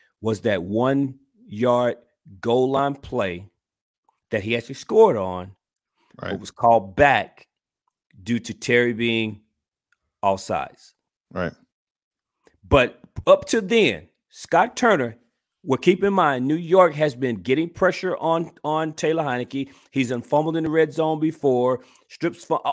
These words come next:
Speaker 1: everything that has happened to our offensive line and the passing game. Brian Robinson did not carry the ball at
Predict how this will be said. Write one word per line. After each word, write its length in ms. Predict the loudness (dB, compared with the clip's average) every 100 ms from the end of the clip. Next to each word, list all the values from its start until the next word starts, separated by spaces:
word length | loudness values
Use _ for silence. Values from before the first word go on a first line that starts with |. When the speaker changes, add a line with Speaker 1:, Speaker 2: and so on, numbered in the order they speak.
| 0
Speaker 1:
everything 380 | 0 0 0 0
that 80 | -2
has 100 | -2
happened 340 | -2 -2 -4
to 120 | 0
our 180 | 2 4
offensive 280 | 2 -2 -4
line 320 | -2 0 0 -4
and 100 | -8
the 60 |
passing 480 | -6 -4 -4 -4 -10
game. 340 | -10 -8 -10 -14 _ _ _ _ _ _ _ _
Brian 300 | -2 2 2
Robinson 760 | 4 6 6 2 -4 -2 -4 -6 -16
did 220 | -4 -2
not 220 | -2 -6 -4
carry 260 | -4 -2
the 60 | -4
ball 360 | 0 0 0 -2
at 180 | -8